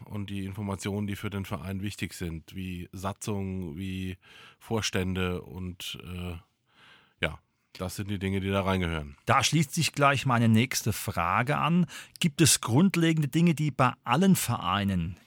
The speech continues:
Speaker 2: in ihrer Satzung stehen müssen?
Speaker 1: Es gibt einige Grundlagen, die sich aus dem bürgerlichen Gesetzbuch ergeben. Und zwar muss ein Verein eine Satzung haben,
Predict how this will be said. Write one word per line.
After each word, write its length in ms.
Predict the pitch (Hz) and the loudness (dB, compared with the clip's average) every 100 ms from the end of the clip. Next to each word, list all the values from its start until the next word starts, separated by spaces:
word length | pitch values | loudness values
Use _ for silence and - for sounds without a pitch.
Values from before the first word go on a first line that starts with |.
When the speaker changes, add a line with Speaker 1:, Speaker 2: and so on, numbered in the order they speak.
| _ | _
Speaker 2:
in 300 | 123 113 107 - | 2 4 4 0
ihrer 480 | 135 110 98 90 82 - - 82 - - _ _ _ | 0 0 2 -2 -4 -10 -18 -20 -20 -20 _ _ _
Satzung 580 | - - 110 - 110 95 | -8 -4 -2 0 2 0
stehen 440 | - - 95 85 85 | -2 -2 -2 0 0
müssen? 340 | 95 - 73 _ _ _ - | 0 -2 -8 _ _ _ -6
Speaker 1:
Es 200 | 123 - | -4 -2
gibt 200 | 160 - | -4 -2
einige 380 | 120 139 135 | -2 0 -2
Grundlagen, 640 | 117 131 135 123 117 117 110 | -2 -4 0 2 2 0 -4
die 160 | 110 | -6
sich 240 | 110 107 - | -6 -8 -8
aus 160 | 107 | -8
dem 280 | 117 101 101 | -6 -4 -4
bürgerlichen 440 | 107 113 107 98 | -4 -4 -4 -4
Gesetzbuch 480 | 92 87 135 - 151 | -4 -4 -6 -8 -12
ergeben. 760 | 117 117 120 127 123 120 - - | -10 -6 -2 0 0 -2 -4 -8
Und 140 | 107 | -10
zwar 420 | - 104 101 110 | -6 -4 -2 -2
muss 460 | 107 110 107 - - | -4 -6 -8 -10 -10
ein 260 | - 101 | -10 -8
Verein 680 | 101 113 - 98 101 101 98 - - - - - - | -8 -8 -8 -6 -6 -6 -8 -12 -20 -20 -20 -20 -8
eine 500 | 104 101 98 92 85 113 - - - 67 92 | -4 -2 -2 -4 -8 -16 -20 -20 -20 -18 -10
Satzung 500 | 98 - 104 95 85 | -8 -8 -10 -8 -4
haben, 480 | 107 147 156 151 | -2 -2 -6 -10